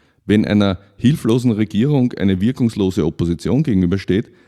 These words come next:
dann müssen bei uns Bürgerinnen und Bürgern sämtliche Alarmglocken läuten. Entsteht nämlich beim Wähler der Eindruck, dass es letztlich egal ist, wo er sein Kreuzerl macht,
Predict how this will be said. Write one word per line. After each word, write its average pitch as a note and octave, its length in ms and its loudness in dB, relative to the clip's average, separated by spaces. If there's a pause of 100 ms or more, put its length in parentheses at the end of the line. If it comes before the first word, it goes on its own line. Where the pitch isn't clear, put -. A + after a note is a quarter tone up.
(200)
dann G2 300 0
müssen A#2+ 320 0
bei G#2 120 -2
uns G#2 220 0
Bürgerinnen G2 560 0
und G2 200 -2
Bürgern F#2 320 -2
sämtliche E2 540 -6
Alarmglocken D#2 680 -4
läuten. - 440 -10 (960)
Entsteht A2 380 -2
nämlich B2 300 2
beim F2+ 240 0
Wähler F2 200 0
der D2 180 -4
Eindruck, D#2+ 460 -2
dass F#2+ 180 -4
es F#2+ 140 -8
letztlich F2+ 520 -4
egal C#3 500 -4
ist, E2 260 -6
wo D#2+ 140 -2
er C2+ 80 -4
sein D#2 220 -4
Kreuzerl - 420 -8
macht, E2+ 420 -6